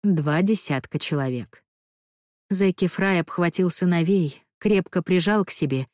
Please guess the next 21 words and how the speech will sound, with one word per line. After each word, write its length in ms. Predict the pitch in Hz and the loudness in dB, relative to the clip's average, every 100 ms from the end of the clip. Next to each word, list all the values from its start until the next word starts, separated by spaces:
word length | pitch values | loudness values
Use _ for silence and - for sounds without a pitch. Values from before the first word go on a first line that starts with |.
| _ _ - | _ _ 0
и, 120 | 214 | 0
кажется, 480 | - 226 196 - 190 | 2 0 0 0 0
даже 300 | 190 185 196 | 2 2 2
взвыл 400 | 202 233 240 170 | 2 2 4 2
от 120 | 147 | 2
отчаяния. 880 | 180 - 226 180 139 131 127 123 143 _ _ _ - | -2 -2 0 2 0 -2 -6 -8 -10 _ _ _ -16
Сейчас 680 | - - 180 - 180 165 185 | -6 -4 -2 0 0 0 2
и 60 | |
их. 520 | 180 190 190 139 - - _ _ _ _ | 4 4 2 -2 -12 -20 _ _ _ _
Нечестно, 920 | 202 175 - - 190 160 - 139 131 - _ _ | 2 2 2 0 2 2 -2 -6 -8 -14 _ _
подло, 600 | - 220 196 143 131 127 - - | 2 2 2 0 -4 -6 -4 0
гадко. 680 | 196 220 196 - - 135 - _ _ _ _ _ _ _ _ | 2 4 2 -2 -12 -14 -14 _ _ _ _ _ _ _ _
Кемаль-бей 600 | - 156 151 147 151 156 | -2 0 2 0 2 0
потеряет 560 | 147 151 156 147 147 143 | 0 -2 0 0 0 0
уважение, 720 | 151 147 131 170 156 131 131 131 _ _ | 0 0 0 0 -2 -4 -8 -12 _ _
но 160 | 220 226 | 2 4
их 260 | 240 240 208 | 4 2 0
это 160 | 190 | 2
уже 240 | 208 196 202 | 2 4 4
не 160 | 202 | 2
спасет. 640 | - 202 180 - 139 - | 0 -2 -2 -2 -4 -6